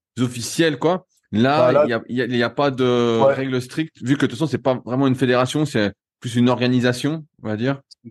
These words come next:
Speaker 2: Ah, bah, en fait, déjà, il y avait pas de vérif du matériel, euh, quand t'arrivais. Et en fait, ce qu'ils avaient imposé, ça, c'était un peu particulier.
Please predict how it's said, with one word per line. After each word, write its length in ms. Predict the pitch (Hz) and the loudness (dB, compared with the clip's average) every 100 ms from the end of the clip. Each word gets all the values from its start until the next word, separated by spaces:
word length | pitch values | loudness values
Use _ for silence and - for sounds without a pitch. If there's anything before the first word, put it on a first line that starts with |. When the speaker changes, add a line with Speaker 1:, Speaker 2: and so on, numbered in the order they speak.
| - | 0
Speaker 2:
Ah, 200 | 127 135 | 2 2
bah, 280 | 123 113 113 | 2 4 6
en 100 | 117 | 4
fait, 260 | 117 151 131 | 2 -2 0
déjà, 260 | 131 131 | 2 4
il 60 | 139 | 4
y 40 | |
avait 200 | 117 123 | 2 2
pas 180 | 123 139 | 0 0
de 100 | 127 | -2
vérif 380 | 123 131 131 127 | -2 0 0 -4
du 140 | 120 | -4
matériel, 640 | 127 123 123 123 120 127 123 | 0 0 2 0 2 0 0
euh, 380 | 107 107 104 104 | 2 2 2 0
quand 180 | 98 113 | -2 -10
t'arrivais. 540 | 101 110 110 113 139 180 _ - - _ | 0 2 2 2 2 0 _ -20 -20 _
Et 60 | - | 0
en 120 | 107 | 0
fait, 240 | 110 160 156 | 2 -2 -2
ce 100 | - | -8
qu'ils 240 | 131 123 | -4 0
avaient 200 | 120 120 | 2 2
imposé, 560 | 120 120 123 131 131 160 | 2 0 -2 -2 2 0
ça, 200 | - 127 | 0 -2
c'était 260 | - 104 | -2 -2
un 140 | 110 110 | 0 -2
peu 220 | - 143 | -2 -4
particulier. 840 | 139 143 - 135 - 131 127 165 | -2 -4 -4 -14 -8 -2 2 2